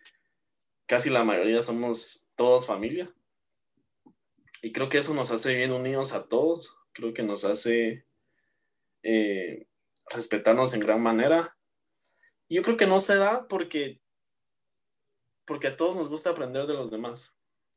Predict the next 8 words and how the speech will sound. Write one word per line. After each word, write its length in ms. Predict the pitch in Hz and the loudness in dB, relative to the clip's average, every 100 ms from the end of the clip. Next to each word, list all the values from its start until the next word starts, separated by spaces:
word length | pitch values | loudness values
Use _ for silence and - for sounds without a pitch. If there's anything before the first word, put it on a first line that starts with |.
| - | -16
Este, 800 | 82 110 - 107 104 101 92 - | -10 -10 -4 -2 0 -2 -6 -6
obviamente 480 | - 139 139 143 147 | 2 4 4 2 -2
siempre 320 | 135 143 143 | -2 -2 0
hay 60 | 135 | 2
roces 340 | 147 170 170 | 4 4 2
porque 220 | 156 120 110 | -4 -4 -2
somos 280 | 117 135 | 0 -2
humanos. 640 | 131 104 117 165 156 - | -2 0 2 2 -2 -8